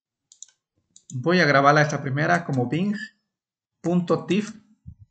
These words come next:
Para mejorar la resolución podemos aplicar un zoom, por defecto está dos, pero le voy a poner hasta cuatro, le configuré. Si están muy cerca, probablemente no va a llegar al máximo zoom.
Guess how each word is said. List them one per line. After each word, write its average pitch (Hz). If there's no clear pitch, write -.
Para 196
mejorar 151
la 147
resolución 135
podemos 143
aplicar 135
un 131
zoom, 220
por 127
defecto 143
está 143
dos, 226
pero 202
le 160
voy 147
a 147
poner 147
hasta 175
cuatro, 151
le 151
configuré. 127
Si -
están 202
muy 185
cerca, 180
probablemente 160
no 156
va 170
a 147
llegar 139
al 143
máximo 139
zoom. 202